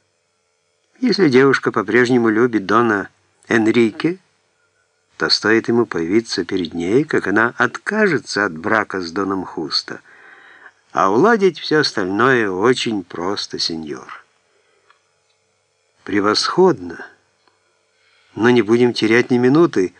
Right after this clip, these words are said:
Ночь на исходе, а свадьба, возможно, состоится рано поутру. Просим у вашей светлости разрешения удалиться».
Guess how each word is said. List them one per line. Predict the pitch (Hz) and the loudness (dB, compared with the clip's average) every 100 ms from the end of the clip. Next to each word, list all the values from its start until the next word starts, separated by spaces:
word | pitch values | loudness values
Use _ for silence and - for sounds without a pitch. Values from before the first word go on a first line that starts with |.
| _ _ _ _ _ - | _ _ _ _ _ -6
Ночь | 92 131 190 - | 0 2 2 0
на | 160 151 | 0 0
исходе, | - - 185 127 | 0 0 0 0
а | 104 | -2
свадьба, | 92 - 90 120 160 147 | -6 -10 -4 -2 0 0
возможно, | 113 95 110 147 147 | 0 -2 -2 0 -2
состоится | 127 113 - 104 139 143 117 | -2 -4 -2 0 2 0 0
рано | 127 147 | 2 0
поутру. | 135 139 117 127 160 165 _ _ - _ _ _ _ _ _ _ _ _ _ _ _ _ | 0 -2 0 0 0 -2 _ _ -20 _ _ _ _ _ _ _ _ _ _ _ _ _
Просим | - 151 143 151 | -2 -2 2 2
у | |
вашей | 127 151 156 | 2 2 0
светлости | 147 - 123 143 123 139 | 0 0 0 0 0 2
разрешения | 127 107 117 98 117 113 107 | 2 2 0 0 0 0 -2
удалиться». | 98 98 90 65 - - - | -4 -6 -8 -10 -12 -12 -12